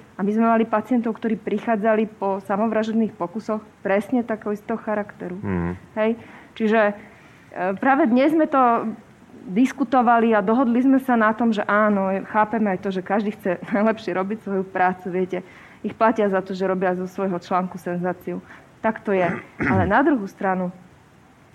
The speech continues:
Speaker 1: pripojiť tam krátku informáciu o tom, kde človek nájde pomoc v prípade, že ju potrebuje,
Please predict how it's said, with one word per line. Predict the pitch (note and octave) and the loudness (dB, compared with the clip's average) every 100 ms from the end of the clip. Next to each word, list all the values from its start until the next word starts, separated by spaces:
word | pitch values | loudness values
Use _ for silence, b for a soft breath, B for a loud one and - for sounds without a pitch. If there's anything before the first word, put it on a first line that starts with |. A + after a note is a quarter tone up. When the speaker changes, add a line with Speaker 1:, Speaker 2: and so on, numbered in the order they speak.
| _ | _
Speaker 1:
pripojiť | - A3+ A#3 D4 B3+ - | -2 -2 0 0 0 -2
tam | A3 G#3 | -4 -2
krátku | A3+ A3+ B3 - A3+ | 2 2 2 0 -2
informáciu | G#3+ A3 A#3+ G#3+ G3+ - F#3+ | 0 0 0 0 -2 -4 -6
o | - | -4
tom, | G3 F3+ F3 - B B | -6 -6 -10 -12 B B
kde | - F3 A3+ | -8 -2 0
človek | A#3+ C4+ A3+ G3 | 0 0 0 0
nájde | F#3+ F#3+ G3 G#3+ | 0 0 0 -2
pomoc | G#3+ G3 F#3 E3+ | -2 -2 -2 -4
v | - - | -10 -8
prípade, | G3 G#3+ F#3 | -4 -4 -2
že | F#3 F#3 | -2 -4
ju | |
potrebuje, | F3+ F3 F3+ D#3+ E3 E3+ | -6 -10 -8 -8 -6 -6